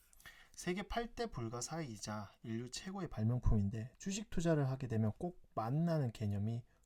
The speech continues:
복리라는 개념입니다. 그래서 이걸 한번 생각을 해봤습니다. 아, 테슬라는 지금까지 매년 평균적으로 얼마나 성장을 했는가? 복리 방식으로 한번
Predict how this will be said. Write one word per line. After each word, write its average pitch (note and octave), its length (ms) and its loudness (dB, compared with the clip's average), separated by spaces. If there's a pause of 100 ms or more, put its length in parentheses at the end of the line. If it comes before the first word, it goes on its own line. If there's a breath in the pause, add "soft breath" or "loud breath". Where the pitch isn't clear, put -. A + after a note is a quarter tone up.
복리라는 B2 680 2
개념입니다. G2 680 -2 (720 soft breath)
그래서 A2+ 340 -4 (680 loud breath)
이걸 G3 200 4
한번 F3+ 220 8
생각을 A3+ 380 8
해봤습니다. G#2 720 2 (400 loud breath)
아, C#3+ 260 2 (320)
테슬라는 F#3+ 360 6
지금까지 D#3 480 6
매년 B2+ 460 4 (220)
평균적으로 G3+ 680 4
얼마나 D3+ 380 -4
성장을 D#3 400 -6
했는가? F3+ 560 -2 (160)
복리 E3+ 320 6
방식으로 B2 360 4
한번 G#2 380 2